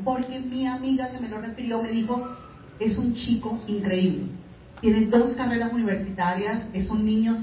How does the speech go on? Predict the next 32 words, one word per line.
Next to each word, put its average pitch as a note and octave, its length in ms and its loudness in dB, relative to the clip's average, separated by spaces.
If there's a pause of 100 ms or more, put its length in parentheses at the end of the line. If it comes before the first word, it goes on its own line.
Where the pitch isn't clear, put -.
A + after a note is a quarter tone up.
(100)
sumamente B3 420 6
abierto A3+ 300 0
en A3+ 60 -2
el G3 100 -2
mundo F3+ 180 0
de G3 80 4
los G3+ 120 0
negocios, G3 500 2 (480)
es G3+ 120 -2
una A3+ 160 2
persona A#3 460 -2
que G3+ 120 2
le F3+ 120 2
dio F#3+ 160 6
alma, A3 240 6
vida A3+ 180 2
y A3+ 80 4
sombrero F3+ 540 0
a F3+ 120 6
esa G#3 280 8
red A3 180 0
de A3+ 80 -4
mercadeo F3+ 460 0
que G3+ 80 -2
lastimosamente F#3+ 720 -2
terminó E3+ 340 -2
yéndose F#3+ 360 0
de G3 100 -2
Colombia, F3 480 2 (420)
es - 200 6
un A#3 100 4
campeón". F3+ 460 -2